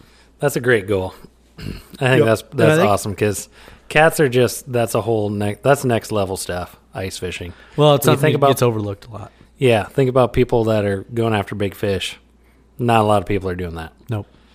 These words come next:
Speaker 1: And they should
Speaker 2: So I
Speaker 1: probably
Speaker 2: think there's a
Speaker 1: should.
Speaker 2: population that is probably rel-, relatively unharassed, maybe,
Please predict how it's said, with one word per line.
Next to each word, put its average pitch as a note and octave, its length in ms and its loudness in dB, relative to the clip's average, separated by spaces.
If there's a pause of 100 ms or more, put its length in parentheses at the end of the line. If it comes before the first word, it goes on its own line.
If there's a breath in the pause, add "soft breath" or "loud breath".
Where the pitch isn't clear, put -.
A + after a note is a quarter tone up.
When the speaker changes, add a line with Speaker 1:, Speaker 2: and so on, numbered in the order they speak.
(480 soft breath)
Speaker 1:
And G#2+ 100 -6
they F#2+ 80 -8
should - 100 -14
Speaker 2:
So D3 80 2
I D3 40 6
Speaker 1:
probably D#3 100 6
Speaker 2:
think F3 80 2
there's D3+ 140 4
a - 20 2
Speaker 1:
should. A#2+ 60 -2
Speaker 2:
population B2 520 0
that G#2 120 -4
is F#2+ 60 -8
probably B2 280 -2
rel-, C#3 320 2
relatively F#3 760 2
unharassed, E3 1400 -2 (640 soft breath)
maybe, E3+ 340 -2